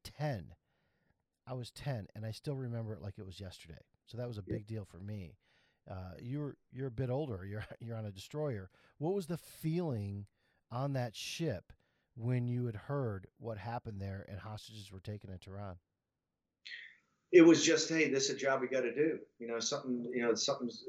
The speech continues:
Speaker 2: the balloon's gone up and there, there's a big problem. Um, you know, Iran has, uh, fallen and it's become this kind of radicalized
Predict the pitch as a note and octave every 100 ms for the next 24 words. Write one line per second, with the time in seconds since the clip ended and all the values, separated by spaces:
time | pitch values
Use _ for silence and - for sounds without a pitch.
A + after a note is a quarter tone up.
0 | A#2+ A2+ G#2 A#2+ C3 B2 B2+ A#2+ A2 A2+
1 | - - A#2 A2 G#2+ A2 A2 A2+ G#2+ G2
2 | A#2 A2+ - G#2 G#2 C3 C#3 - A2 G#2+
3 | G#2 G2+ G2 - G#2+ G#2 G2 F#2+ - _
4 | _ _ A2 G#2+ A2 A2+ A#2 A2+ A2+ G2+
5 | - G2+ G2 A#2 A2 A2+ B2+ C#3+ - A#2
6 | G#2+ G#2 - G#2+ A#2 G#2+ G#2 G2+ - -
7 | G#2 F#2+ G2 G#2 - G#2+ G2+ G2 F#2+